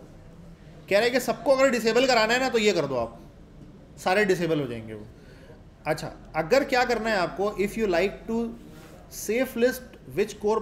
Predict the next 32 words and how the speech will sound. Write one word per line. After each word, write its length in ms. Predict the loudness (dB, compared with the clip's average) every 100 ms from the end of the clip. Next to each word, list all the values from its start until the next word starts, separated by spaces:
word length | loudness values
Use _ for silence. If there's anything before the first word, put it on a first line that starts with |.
| 0
plugin 360 | 0 0 -4 -8 -16 -20 -8
should 180 | -2 -2 -2
be 80 | -4
enabled, 500 | -2 -2 0 0 -2 -8 -20 -12 -2
provide 440 | 0 2 2 0
an 80 | -2 0 0
array 180 | 0 -2 -4 -2
that 180 | 0 -2
includes 360 | 0 0 2
a 100 | 0
list 300 | 0 -2 -2
of 240 | -4 -4 -8 -18 -20 -18 -6
the 100 | -6 -2
core 180 | 0 0 0
plugin 320 | 0 -2 -6 -6
you 100 | -2 -2
would 120 | -2
use। 200 | -6 -10 -14 -20 -10 -4
अब 80 |
आपने 240 | -2 -2 -2
बोला 200 | -2 -2
कि 120 | -2
नहीं 140 | -2
यार 180 | 0 2
आप 140 | 0 -2
एक 100 | -4
काम 260 | -4 -2
करो, 200 | -2 -2 -4 -2
कलर 220 | 0 0
शलर 320 | -2 -2 -2
तो 140 | -4 -2
आप 280 | -2 -4